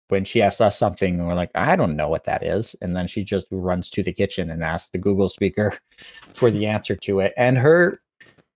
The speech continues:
her questions are, like, thirty words long, and it parses out what she's actually talking about and gives her a relevant answer, which is incredible. But yeah, now they're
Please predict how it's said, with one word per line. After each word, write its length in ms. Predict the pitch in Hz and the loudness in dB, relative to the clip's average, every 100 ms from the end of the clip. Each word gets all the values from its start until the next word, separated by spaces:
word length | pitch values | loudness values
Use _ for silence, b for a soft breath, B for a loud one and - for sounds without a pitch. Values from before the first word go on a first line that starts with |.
| _ | _
her 380 | 131 139 220 226 - | 2 4 4 2 -6
questions 600 | - 175 190 - 165 127 | 0 0 2 2 2 4
are, 140 | 135 139 | 6 6
like, 300 | 135 123 - - | 4 2 -6 -16
thirty 400 | - 135 147 147 | 2 4 6 6
words 320 | 147 131 101 | 6 4 4
long, 360 | 107 147 143 - - _ _ _ _ _ _ - | 2 2 -2 -6 -20 _ _ _ _ _ _ -2
and 240 | 101 117 | 0 4
it 260 | 120 - - _ _ _ - | 2 0 -6 _ _ _ -20
parses 500 | - 117 127 - 117 | -2 2 2 0 2
out 280 | 113 113 - | 4 2 2
what 200 | 101 101 | 2 0
she's 220 | - 110 | 0 -2
actually 380 | 101 101 - 98 | 0 0 -2 -6
talking 400 | 95 95 - 92 | 0 -2 -2 -8
about 360 | 85 82 85 - | -4 -2 -2 -2
and 120 | 98 | -6
gives 220 | 87 87 98 | -4 -4 -2
her 320 | 98 95 95 | -2 0 0
a 100 | 90 | 0
relevant 380 | 87 90 101 85 | 2 2 0 -2
answer, 280 | 107 - - | -4 -8 -8
which 180 | 85 95 | -8 -6
is 100 | 90 | -8
incredible. 520 | 82 92 95 - 80 | -6 -6 -4 -6 -6
But 140 | 90 87 | -6 -2
yeah, 180 | 98 92 | -2 -2
now 180 | 92 98 | -4 -4
they're 360 | 101 98 90 | -4 -4 -6